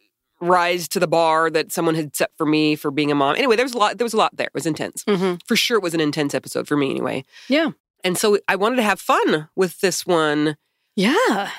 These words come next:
Speaker 1: But we <laughs> needed to find some kind of a foom pod or a he said what.
Speaker 2: Or
Speaker 1: and
Speaker 2: something.
Speaker 1: Something. So I, f-, I did find, uh, a he said what. I don't wanna get there just yet. But the he said whats are horrible. So we're gonna have a little angry mothering, and
Speaker 2: <laughs>
Speaker 1: then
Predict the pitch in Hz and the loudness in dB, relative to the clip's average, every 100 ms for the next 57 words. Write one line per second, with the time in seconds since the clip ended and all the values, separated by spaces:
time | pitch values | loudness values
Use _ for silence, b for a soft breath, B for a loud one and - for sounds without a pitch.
0 | B - 262 269 302 277 - 339 285 294 | B 0 0 2 0 2 0 2 2 0
1 | 226 - 208 208 214 - 202 202 - 190 | 0 0 2 2 -2 -2 -2 0 0 0
2 | 147 - 240 240 233 220 208 202 196 190 | 0 0 0 2 2 2 4 4 2 2
3 | 190 180 - 175 160 156 147 147 165 - | 0 -2 0 2 4 4 2 0 -4 -2
4 | 147 151 208 202 202 - 247 233 294 330 | -2 2 2 4 0 -2 0 0 0 0
5 | - 160 143 160 262 202 175 196 - - | 0 -2 -2 -2 -2 0 0 0 -2 -2
6 | 220 262 226 202 196 190 165 - 175 165 | -2 -2 0 0 0 -4 -6 -4 -2 -2
7 | 156 170 - 151 135 139 160 175 165 160 | -4 -6 -4 -2 0 0 0 -2 -2 -2
8 | 147 147 - 143 - B B B 185 233 | -4 -4 0 -2 -2 B B B -2 0
9 | 233 247 392 285 202 277 - 160 - 240 | 2 2 2 0 0 0 -2 -4 0 2
10 | 208 - - - 226 233 311 381 339 285 | 2 -2 -10 -2 0 2 2 2 2 2
11 | 269 - 175 208 247 247 247 254 285 294 | 0 2 0 2 2 4 2 2 2 2
12 | 269 - 302 262 254 302 370 359 285 220 | 2 2 0 0 2 2 2 2 0 0
13 | 180 170 160 | -2 -2 -2